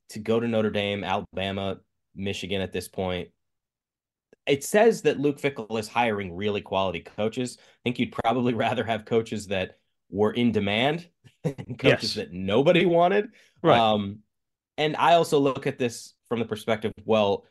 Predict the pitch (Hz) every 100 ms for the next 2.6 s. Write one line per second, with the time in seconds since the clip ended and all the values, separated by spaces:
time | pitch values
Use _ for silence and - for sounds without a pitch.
0 | _ _ _ _ 139 135 131 120 113 113
1 | 110 101 101 92 101 98 - 82 - 76
2 | 71 71 - 85 85